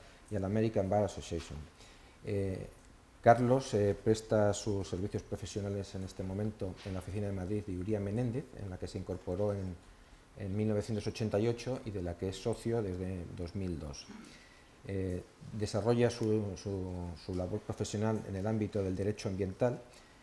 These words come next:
aunque también asesora en derecho inmobiliario y en derecho energético. Lleva a cabo asesoramiento ad hoc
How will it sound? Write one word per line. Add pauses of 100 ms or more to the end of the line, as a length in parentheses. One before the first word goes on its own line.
(200)
aunque
también
asesora
en
derecho
inmobiliario
y
en
derecho
energético. (760)
Lleva
a
cabo
asesoramiento
ad
hoc